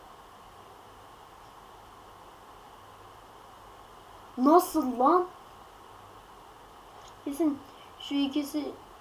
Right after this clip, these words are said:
kırmızıya vermiştir de. Gittik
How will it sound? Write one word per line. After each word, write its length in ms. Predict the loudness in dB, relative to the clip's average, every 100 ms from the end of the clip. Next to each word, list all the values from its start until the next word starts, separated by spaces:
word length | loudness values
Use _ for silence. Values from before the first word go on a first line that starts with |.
| -20 -8
kırmızıya 480 | -2 0 2 2 2
vermiştir 760 | 2 2 0 -6 -2 0 2
de. 200 | 2 0 -2 -18 -20 -20 -20 -14 -14 -14 -18 -20 -20 -20 -20 -20 -20 -20 -20 -20 -20 -20 -20 -20 -20 -20 -20 -20 -20 -16 -16 -12
Gittik 300 | -12 -12 -14